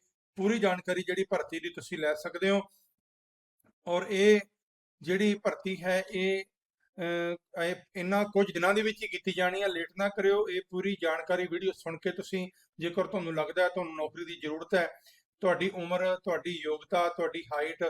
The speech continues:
ਸਾਰਾ ਕੁਝ ਠੀਕ ਹੈ, ਤਾਂ ਤੁਸੀਂ ਤੁਰੰਤ ਇਹਨਾਂ ਨੰਬਰਾਂ ਤੇ ਫੋਨ ਕਰਕੇ ਜਾਣਕਾਰੀ ਲੈ ਸਕਦੇ ਹੋ। ਸੋ ਵੀਡੀਓ ਨੂੰ ਵੱਧ ਤੋਂ ਵੱਧ ਗਰੁੱਪਾਂ ਦੇ ਵਿੱਚ ਸ਼ੇਅਰ ਕਰੋ। ਜੇਕਰ ਤੁਹਾਨੂੰ ਜਾਣਕਾਰੀ ਚੰਗੀ ਲੱਗਦੀ ਹੈ, ਵੀਡੀਓ ਨੂੰ ਲਾਈਕ ਕਰ ਦਿਆ ਕਰੋ, ਕੁਮੈਂਟ ਵੀ ਕਰਿਆ ਕਰੋ, ਆਪਣੇ ਸੁਝਾਅ ਵੀ ਦਿਆ ਕਰੋ। ਪੂਰੀ ਵੀਡੀਓ ਵੇਖਣ ਦੇ ਲਈ ਤੁਹਾਡਾ ਬਹੁਤ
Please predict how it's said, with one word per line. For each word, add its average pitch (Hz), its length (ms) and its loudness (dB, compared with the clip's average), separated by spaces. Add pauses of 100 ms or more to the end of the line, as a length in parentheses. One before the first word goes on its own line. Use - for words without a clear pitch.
ਸਾਰਾ 156 220 0
ਕੁਝ 165 160 -10
ਠੀਕ 151 340 -10
ਹੈ, 151 140 -2 (360)
ਤਾਂ 156 100 -4
ਤੁਸੀਂ 170 260 -10
ਤੁਰੰਤ 180 300 -2
ਇਹਨਾਂ 185 160 0
ਨੰਬਰਾਂ 170 260 -2
ਤੇ 165 120 -10
ਫੋਨ 160 280 -6
ਕਰਕੇ 156 280 -6
ਜਾਣਕਾਰੀ 151 420 -4
ਲੈ 156 160 -2
ਸਕਦੇ 170 340 0
ਹੋ। 190 80 4 (400)
ਸੋ 190 140 -2
ਵੀਡੀਓ 190 300 4
ਨੂੰ 208 120 0
ਵੱਧ 180 200 4
ਤੋਂ 190 80 2
ਵੱਧ 185 220 2
ਗਰੁੱਪਾਂ 175 420 0
ਦੇ 175 100 -2
ਵਿੱਚ 170 160 -8
ਸ਼ੇਅਰ 180 280 0
ਕਰੋ। 185 340 0 (320)
ਜੇਕਰ 175 280 -2
ਤੁਹਾਨੂੰ 185 260 -2
ਜਾਣਕਾਰੀ 160 460 -2
ਚੰਗੀ 160 320 -6
ਲੱਗਦੀ 175 320 0
ਹੈ, 180 60 2
ਵੀਡੀਓ 175 320 -4
ਨੂੰ 175 120 -10
ਲਾਈਕ 147 260 -4 (100)
ਕਰ 160 80 0
ਦਿਆ 170 140 -2
ਕਰੋ, 175 280 -2 (420)
ਕੁਮੈਂਟ 190 360 0
ਵੀ 190 340 2
ਕਰਿਆ 170 260 0
ਕਰੋ, 175 400 -4 (100)
ਆਪਣੇ 175 280 -2
ਸੁਝਾਅ 175 320 0
ਵੀ 165 120 -2
ਦਿਆ - 160 0
ਕਰੋ। 165 240 -4 (480)
ਪੂਰੀ 202 220 4
ਵੀਡੀਓ 190 220 6
ਵੇਖਣ 175 300 -4
ਦੇ 175 80 -6
ਲਈ 175 100 -4
ਤੁਹਾਡਾ 160 260 0
ਬਹੁਤ 165 240 2